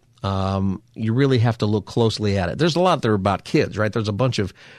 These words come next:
propositions that come on the ballot most of the time that talk about, "We're gonna spend this much money for kids, and we're gonna do this for kids, and,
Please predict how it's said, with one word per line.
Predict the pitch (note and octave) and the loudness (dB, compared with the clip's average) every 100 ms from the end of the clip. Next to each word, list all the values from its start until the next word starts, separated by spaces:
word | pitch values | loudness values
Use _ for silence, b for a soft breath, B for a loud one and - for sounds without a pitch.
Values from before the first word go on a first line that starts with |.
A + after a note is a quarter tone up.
| B | B
propositions | B2+ A#2 A2 A#2+ A#2 G2+ | 0 2 2 2 2 0
that | G#2+ | 0
come | - A2+ | 0 0
on | G#2+ | 2
the | G2 | 0
ballot | G2+ G#2 G#2 - - | 0 0 -2 -6 -8
most | A#2 A2 - | -4 -2 -2
of | G2+ | -4
the | |
time | F#2+ A2 G#2 G#2 | -2 0 0 0
that | F#2 | -2
talk | G2+ G2+ | -4 -2
about, | F#2 F#2+ - B B B B - | -2 -2 -4 B B B B -2
"We're | |
gonna | A#2+ A2 | 0 0
spend | - A2+ | 2 2
this | G#2+ - | 2 2
much | G2+ F#2+ | 0 0
money | F#2+ F#2 | 0 0
for | F2+ F#2 | 0 -4
kids, | - F2+ F#2 | -4 -4 -2
and | F#2 | -4
we're | F2 | -2
gonna | F#2+ F#2 | -2 -2
do | F#2 | -2
this | F2 - | -4 -4
for | F2+ | -6
kids, | - F2+ F2 | -4 -4 -4
and, | F2+ F2 E2 | -4 -4 -6